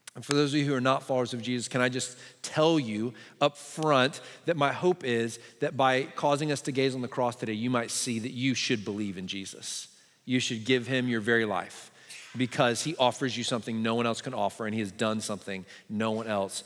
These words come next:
can do, and that you would see in him a picture of one who is worthy of your love, worthy of your affection, and worthy to be followed, worthy of your whole life. And follower of Jesus, that you would begin to see where your life does not align with the cross.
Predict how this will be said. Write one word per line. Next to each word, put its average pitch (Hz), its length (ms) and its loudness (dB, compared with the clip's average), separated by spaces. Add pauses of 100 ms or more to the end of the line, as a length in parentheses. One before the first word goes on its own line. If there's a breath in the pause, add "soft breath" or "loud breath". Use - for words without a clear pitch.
(200 loud breath)
can 101 220 -4
do, 101 380 -8 (340 soft breath)
and 110 100 -8
that 113 80 -4
you 117 140 -4
would 110 120 -2
see 117 220 -4
in 104 60 -4
him 104 140 -4
a 92 60 -6
picture 98 540 -6 (240 loud breath)
of 101 160 -8
one 107 200 -2
who 107 100 -2
is 101 120 -6
worthy 101 320 -2
of 98 100 -4
your 104 100 -6
love, 90 420 -10 (320 soft breath)
worthy 104 180 -2
of 98 80 -8
your 101 100 -2
affection, 95 380 -8
and 101 100 -4
worthy 127 220 4
to 107 80 -2
be 104 60 -6
followed, 87 440 -8
worthy 117 280 0
of 95 80 -4
your 98 80 -4
whole 95 220 -10
life. - 440 -16 (380 loud breath)
And 117 140 -6
follower 135 400 4
of 123 100 0
Jesus, 120 760 -2 (1400)
that 120 100 -6
you 113 180 -2
would 113 120 -2
begin 120 260 0
to 113 80 -2
see - 180 -2
where 113 160 0
your 110 120 0
life 110 320 4
does 110 140 -6
not 107 180 0
align 104 320 -2
with 98 160 -8
the 101 40 -8
cross. - 600 -8